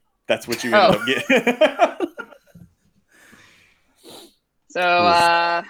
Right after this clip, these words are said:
Speaker 2: New Jersey, um, the Devils, um, the,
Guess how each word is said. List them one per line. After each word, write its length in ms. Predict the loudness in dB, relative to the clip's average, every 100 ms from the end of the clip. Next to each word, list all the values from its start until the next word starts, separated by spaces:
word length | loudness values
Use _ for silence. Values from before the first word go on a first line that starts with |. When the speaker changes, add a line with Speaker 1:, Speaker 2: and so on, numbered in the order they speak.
| -16 -20 _ _ _
Speaker 2:
New 120 | -16 -14
Jersey, 680 | -12 -12 -12 -12 -10 -10
um, 420 | -6 -2 -2 -2 -2
the 120 | -2
Devils, 960 | -2 -2 0 2 2 2 0 -14 -20 -20 _ _ _
um, 1120 | -4 -2 -2 0 0 0 2 0 -2 -6 -12 -14 _ _ _ _ _ _ _ _ _ _ _ _ _ _ _ _ _
the, 1300 | -6 -2 0 0 2 2 0 0 0 0 0 -2